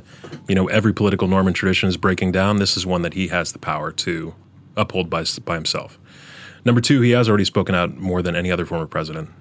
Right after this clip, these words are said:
um, like he promised he would, whether people's rights are threatened, um, whether the, you know, the planet or security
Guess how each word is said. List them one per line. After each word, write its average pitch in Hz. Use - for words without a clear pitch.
um, 85
like 87
he 85
promised 87
he 85
would, 82
whether 82
people's 90
rights 98
are 98
threatened, 87
um, 85
whether 87
the, 85
you 95
know, 85
the 87
planet 90
or 82
security 90